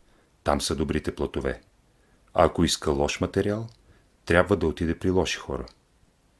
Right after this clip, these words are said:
Това е вярно и в природата. Корените се занимават с почвата, с един необработен материал, а клоните се занимават с по-добрата материя. Искам да ви накарам да не мислите, че едни хора са добри, а други са лоши.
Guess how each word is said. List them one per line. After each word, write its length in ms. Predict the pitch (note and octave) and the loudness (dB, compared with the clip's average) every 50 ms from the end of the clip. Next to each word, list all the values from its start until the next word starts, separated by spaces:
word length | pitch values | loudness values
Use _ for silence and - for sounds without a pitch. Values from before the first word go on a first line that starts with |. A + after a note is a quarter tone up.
| _ _ _ _ _ _ _ _ _ _ _ _ _ _ _ _ _ _ - | _ _ _ _ _ _ _ _ _ _ _ _ _ _ _ _ _ _ 0
Това 240 | - G2 G#2+ A2 | 2 6 6 6
е 60 | G#2+ F#2+ | 6 8
вярно 280 | A2 A2 A2+ G#2 A2 | 8 8 8 8 6
и 60 | G#2+ | 2
в 80 | G2+ - | 2 0
природата. 640 | - A2 A2+ A#2+ A#2+ G2 D#2 - - D2 B1 - - - _ _ - - | 0 0 4 4 4 4 2 0 -2 -6 -8 -8 -10 -20 _ _ -14 -4
Корените 440 | - F2+ F2+ F2 F2+ F2 E2+ E2 E2 | 2 2 4 4 4 2 0 0 -2
се 140 | - - D#2+ | -4 -4 -2
занимават 480 | D2+ E2 E2 E2 E2 F2 E2 F2 D#2+ - | 0 0 0 2 2 0 0 -2 -4 -8
с 60 | - | -4
почвата, 520 | - G2+ - - - - - - - - | -2 -2 -2 -2 -2 -8 -8 -8 -12 -12
с 140 | - - - - | -12 -8 -4 -4
един 300 | D#2 D2 D2 D#2+ D#2 D2+ | -2 -2 0 -2 -2 0
необработен 640 | D2+ D2 D2 C#2 - - C2 E2 E2 - - D2+ C#2 | -2 -2 -4 -4 -6 -4 -4 -4 -4 -4 -4 -6 -6
материал, 460 | C2+ - - - C2+ C2+ B1+ - - _ _ _ _ _ _ _ _ - | -6 -8 -8 -8 -6 -6 -8 -8 -10 _ _ _ _ _ _ _ _ 0
а 100 | - F#2 | 0 0
клоните 500 | - - - D2 D2 D2+ E2+ E2 - G2+ | 0 0 0 0 2 2 2 2 0 0
се 140 | - - D#2+ | -2 -2 -2
занимават 480 | D2 D2+ C#2+ C#2 C#2+ D2+ D#2 D#2+ - | -2 -2 -2 -2 0 0 0 -2 -2
с 80 | - - | -4 -6
по-добрата 540 | - - D2 D2 D#2+ C#2+ D2 D2 - - C#2 | -6 -4 -4 -4 -2 -2 -2 -2 -4 -4 -8
материя. 440 | C2 B1+ - - C2+ C2 B1 A#1 - _ _ _ _ _ _ _ _ _ _ _ _ _ _ _ _ _ _ _ _ _ _ _ _ _ _ _ _ _ _ _ - | -8 -8 -8 -10 -10 -10 -10 -12 -16 _ _ _ _ _ _ _ _ _ _ _ _ _ _ _ _ _ _ _ _ _ _ _ _ _ _ _ _ _ _ _ -2
Искам 300 | - - - A2+ G#2 F#2+ | -2 0 4 4 4 6
да 100 | F#2+ F2 | 6 6
ви 100 | F#2+ F#2 | 6 6
накарам 400 | F2+ F2 - G2 F#2+ G2 F#2+ E2 | 4 4 4 4 6 6 4 4
да 120 | F#2 F2+ | 2 2
не 80 | F2+ F2+ | 2 4
мислите, 440 | F#2+ G#2 - - G2+ F2 - - | 2 2 0 0 -2 -2 -4 -6
че 200 | D2 - - F2 | -6 -4 -2 -2
едни 180 | D#2+ C#2 D#2+ E2 | 0 0 0 -2
хора 260 | - - F2 E2 D#2 | -2 0 0 0 0
са 120 | - - D2+ | 0 -2 -2
добри, 380 | D2 D2+ C#2 D2+ F2+ G2+ - - | -2 -2 -2 -2 -2 -2 -4 -4
а 100 | - E2 | -6 -6
други 240 | - - D2+ C#2 - | -4 -6 -6 -6 -4
са 160 | - - E2 | -4 -2 -2
лоши. 340 | D#2+ E2 D2 - - - | 0 -2 -2 -2 -6 -10